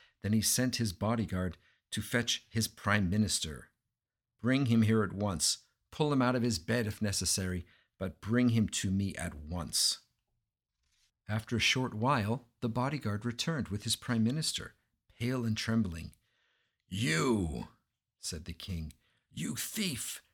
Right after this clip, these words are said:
I know you stole my precious gem. Confess, or I will have them chop off your head." The prime minister fell to his knees.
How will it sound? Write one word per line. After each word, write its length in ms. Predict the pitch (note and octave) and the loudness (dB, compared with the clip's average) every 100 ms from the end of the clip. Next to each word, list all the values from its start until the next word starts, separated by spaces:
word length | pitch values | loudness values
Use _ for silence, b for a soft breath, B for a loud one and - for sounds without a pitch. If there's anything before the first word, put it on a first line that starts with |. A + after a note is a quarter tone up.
| _ _ _ | _ _ _
I 440 | C3 C3 B2 A2+ G2+ | 2 4 4 4 2
know 400 | G2 G2+ F#2+ F#2 | 2 0 -2 -2
you 260 | F#2 F2+ | -2 -2
stole 480 | - - - G#2+ G#2 | 2 2 2 2 2
my 180 | F#2+ F2 | 0 -2
precious 540 | - - F2 - - | -4 -4 -2 -2 -2
gem. 640 | - - F#2+ G#2 B2+ C3+ b b b b _ | -2 -2 2 2 2 0 b b b b _
Confess, 840 | - B2 - - G#2+ E2 - - - _ _ | -6 -4 -2 2 4 6 6 4 -2 _ _
or 180 | - A2 | -2 0
I 80 | A2 | 0
will 160 | G2+ F#2+ | -2 -6
have 380 | - A#2+ A2+ | -4 -4 -4
them 140 | F#2+ F2 | -6 -4
chop 380 | - - A#2 G#2+ | -2 0 -2 -2
off 200 | G2+ G2 | -4 -4
your 100 | D#2+ | -4
head." 380 | A2 D2+ - - _ _ _ _ _ _ _ _ | -4 -6 -8 -20 _ _ _ _ _ _ _ _
The 80 | F2+ | -16
prime 280 | - G2+ G2 | -10 -4 -2
minister 320 | G2+ - - | 0 -2 -4
fell 340 | - - G2+ | -8 -8 -8
to 140 | G2 F2+ | -6 -6
his 180 | E2+ G2+ | -4 0
knees. 380 | G#2+ F#2+ F#2 | 0 0 -2